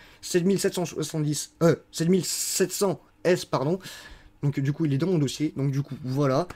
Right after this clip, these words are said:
c'est pas plus con que ça, c'est très très simple. Euh, je vais aussi, j'en profiter pour vous dire deux, trois petites choses, euh, tant qu'à y être. Euh, euh, ce qui concerne les sauvegardes, parce qu'on m'a souvent dit aussi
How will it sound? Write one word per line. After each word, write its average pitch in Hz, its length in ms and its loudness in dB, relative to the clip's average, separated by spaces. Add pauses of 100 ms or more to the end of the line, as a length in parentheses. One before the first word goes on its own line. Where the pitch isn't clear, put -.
c'est - 240 -2
pas 190 140 4
plus 190 140 -2
con 170 180 2
que 143 60 -4
ça, 185 120 2
c'est - 220 -4
très 185 160 2
très 180 200 2
simple. 180 360 -2 (320)
Euh, 139 300 2
je 127 140 -2
vais 156 180 6
aussi, 151 260 0
j'en 151 100 0
profiter 180 360 -4
pour 160 120 -4
vous 135 80 0
dire 127 140 -4
deux, 175 140 2
trois 185 140 -2
petites - 180 -4
choses, 196 260 2 (320)
euh, 127 140 0
tant 165 160 -4
qu'à 156 120 0
y 139 120 4
être. 185 240 -2 (840)
Euh, 139 280 2
euh, 131 220 2
ce - 80 -12
qui 180 120 2
concerne 156 360 0
les 160 80 0
sauvegardes, 165 360 2
parce 143 140 -6
qu'on 135 140 0
m'a 135 220 2
souvent 151 340 0
dit 151 160 2
aussi 190 340 0